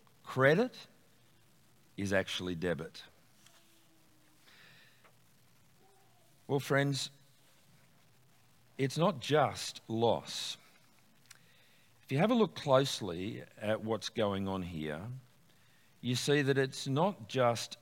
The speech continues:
negative, it's in fact more dangerous still. In verse eight, he says, um, "What is more,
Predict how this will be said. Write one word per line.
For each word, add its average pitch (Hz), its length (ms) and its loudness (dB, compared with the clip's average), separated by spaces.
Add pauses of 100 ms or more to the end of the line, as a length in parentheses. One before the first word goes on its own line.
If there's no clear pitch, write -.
negative, 110 960 -2 (1300)
it's 139 260 0
in 131 140 2
fact 139 480 2 (220)
more 117 280 0
dangerous 110 920 0
still. 90 460 -4 (1400)
In 120 220 2
verse 113 420 4 (100)
eight, 110 280 0
he 104 240 -8
says, 107 640 -4 (840)
um, 98 460 -4 (340)
"What 117 220 2
is 135 180 0
more, 113 540 0